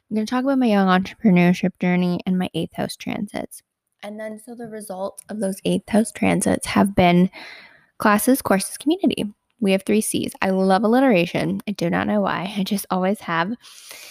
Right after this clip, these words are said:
And the letter C comes up a lot for me. And I don't know what the letter C really, like,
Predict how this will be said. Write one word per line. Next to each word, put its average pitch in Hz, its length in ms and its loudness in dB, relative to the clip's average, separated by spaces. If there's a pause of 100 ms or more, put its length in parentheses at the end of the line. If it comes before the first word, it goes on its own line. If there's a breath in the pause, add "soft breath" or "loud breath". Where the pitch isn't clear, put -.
(400 loud breath)
And 190 800 0 (100)
the 202 160 -2
letter 208 280 2
C 214 320 -4
comes 202 260 -6
up 185 160 -8
a 175 60 -12
lot - 240 -10
for - 80 -12
me. - 240 -14 (280)
And 190 120 -4
I 196 80 2
don't 196 320 2
know 247 120 6
what 190 300 4
the 180 80 0
letter 185 300 4
C 175 280 0
really, 170 360 0
like, - 400 -6